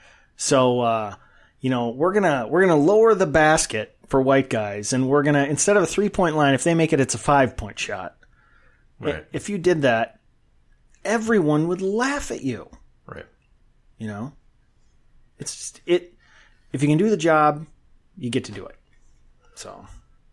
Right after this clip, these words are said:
Speaker 2: All right. Well, I'm kinda, I don't wanna, if I keep talking about, if we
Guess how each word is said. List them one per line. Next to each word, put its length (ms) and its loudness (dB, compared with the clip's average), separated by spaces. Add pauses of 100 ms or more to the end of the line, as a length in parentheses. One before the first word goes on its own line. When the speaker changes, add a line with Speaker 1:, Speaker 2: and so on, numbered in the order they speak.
(300)
Speaker 2:
All 60 -4
right. 240 2
Well, 140 0
I'm 140 0
kinda, 240 -2
I 100 -2
don't 120 2
wanna, 160 0
if 240 -8
I 100 0
keep 320 -14
talking 300 -6
about, 180 -8
if 120 -18
we 160 -4